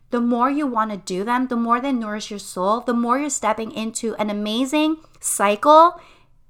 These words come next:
that is anything but, like, it's everything that you deserve to be in. You deserve a little time out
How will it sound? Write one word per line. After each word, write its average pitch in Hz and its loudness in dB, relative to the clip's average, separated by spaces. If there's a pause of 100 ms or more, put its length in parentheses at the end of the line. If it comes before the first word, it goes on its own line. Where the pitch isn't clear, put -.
(200)
that 254 -4
is 254 0 (100)
anything 262 0 (200)
but, 233 0
like, 247 -4
it's 262 -2
everything 277 0 (160)
that 240 -4
you 220 -2
deserve 196 -2
to - -4
be 196 -6
in. - -6 (220)
You 262 6
deserve 214 0 (440)
a - 2
little 220 2
time 185 -6
out - -2